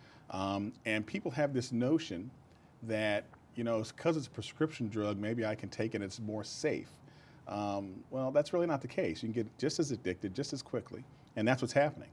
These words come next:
The prescription pill abuse that's going on out there is driving what many are calling a heroin epidemic, um, because heroin is coming back. Here in Charles County, for instance,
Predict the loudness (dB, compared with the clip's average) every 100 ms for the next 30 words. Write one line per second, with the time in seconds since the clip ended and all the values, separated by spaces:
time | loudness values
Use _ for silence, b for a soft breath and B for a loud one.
0 | B B B -6 -6 -6 0 0 0 -2
1 | -2 -2 -2 -2 2 2 0 -6 0 4
2 | 4 4 -2 -8 -4 -2 -2 -2 -2 -4
3 | -4 -6 -8 B B -6 -4 0 2 2
4 | 0 0 0 -2 -4 -2 0 0 2 2
5 | 2 2 0 0 0 0 0 0 0 0
6 | 0 0 -2 -10 B B B -6 -4 -4
7 | -4 2 2 2 0 -2 0 2 2 0
8 | 0 2 2 6 8 8 8 4 2 2
9 | 2 0 0 -4 -8